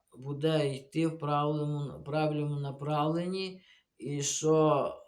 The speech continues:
вона, е, іменно, е, не зверне з,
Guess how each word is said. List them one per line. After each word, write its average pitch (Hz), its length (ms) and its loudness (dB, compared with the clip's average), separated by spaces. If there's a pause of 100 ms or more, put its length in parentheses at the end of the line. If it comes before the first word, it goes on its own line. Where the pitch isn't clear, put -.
вона, 151 1120 -2 (1160)
е, 143 560 -2 (360)
іменно, 160 880 0 (320)
е, 123 480 -2
не 147 180 -2
зверне 156 600 0
з, - 220 -8